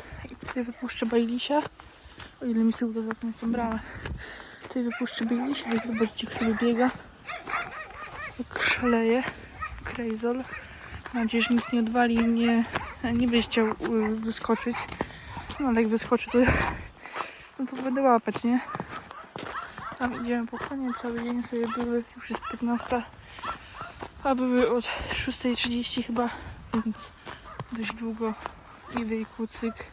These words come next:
i kupi. Cześć. Cześć, głupki. Co tam? Trójca się ustawiła. Najpierw jeden. Najpierw Kofi idzie.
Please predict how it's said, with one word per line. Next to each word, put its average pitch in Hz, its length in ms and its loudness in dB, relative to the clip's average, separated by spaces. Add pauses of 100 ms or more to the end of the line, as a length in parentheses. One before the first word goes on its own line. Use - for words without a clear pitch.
(800)
i 254 60 -2
kupi. - 460 -6 (2500)
Cześć. 226 840 -2 (400)
Cześć, 233 320 0
głupki. 220 640 -2 (1400)
Co 240 140 -2
tam? 233 320 2 (560)
Trójca 240 400 0
się - 140 -2
ustawiła. 233 600 4 (200)
Najpierw 247 340 0
jeden. 247 360 0 (640)
Najpierw 247 280 0
Kofi 247 300 0 (100)
idzie. 214 220 2